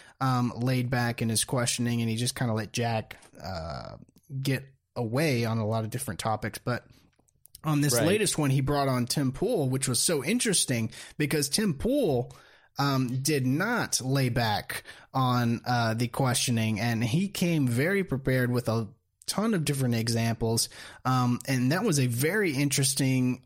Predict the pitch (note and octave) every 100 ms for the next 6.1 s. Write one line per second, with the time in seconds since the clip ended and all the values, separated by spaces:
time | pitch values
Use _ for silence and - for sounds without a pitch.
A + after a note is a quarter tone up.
0 | - C3 B2+ - D#3+ D#3+ D#3+ C3+ C3+ C#3
1 | C#3 C#3 C#3+ C3 C#3 C3+ C3 - - -
2 | - B2+ B2+ C#3 G#3 - E3+ - - F#3
3 | E3+ D#3+ D3+ - - C#3 C3 E3+ D#3 C#3+
4 | D3+ F#3 F#3 C#3+ C3+ C3+ C3 C3 - C3+
5 | C3+ C3+ G3+ - C3+ C#3 B2 - C3 C3+
6 | B2+